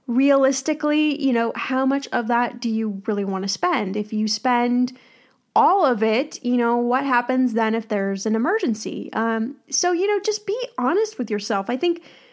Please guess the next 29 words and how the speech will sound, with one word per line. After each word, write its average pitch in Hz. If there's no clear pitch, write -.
we 311
always 349
all 285
want 269
to 262
think 262
that 214
we're, 214
like, 208
super 262
flush 233
with 202
all 214
this 214
money. 240
And 269
even, 349
you 285
know, 302
I 294
was 294
working 294
with 285
a 277
couple 277
this 240
week 254
that, 220
I, -